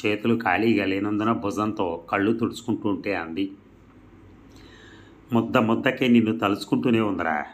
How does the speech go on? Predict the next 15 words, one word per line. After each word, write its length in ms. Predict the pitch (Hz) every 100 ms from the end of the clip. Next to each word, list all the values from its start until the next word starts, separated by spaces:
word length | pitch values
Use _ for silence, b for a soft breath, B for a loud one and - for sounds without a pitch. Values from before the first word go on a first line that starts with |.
| - -
నువ్వు 120 | 117
ఏ 220 | 107 104
ఫారినో 580 | 117 - 95 110 120 120
వెళ్ళినట్టయితే 640 | 104 104 113 113 110 107 110
నీ 200 | 107 107
కూడా 300 | 113 110 107
మామును 420 | 95 95 117 117
కూడా 180 | - 107
తీసుకెళ్లాల్సిందే," 920 | 117 110 - 98 95 95 110 101 95 - -
నవ్వాడు 460 | 107 92 87 95 87
చక్రవర్తి. 800 | - - - 92 82 - 113 113 - B B B B B B -
"నా 180 | 107 101
బిడ్డ 240 | 110 107
ఎక్కడికి 500 | 110 - - 104 113
వెళ్ళడు. 360 | 101 92 90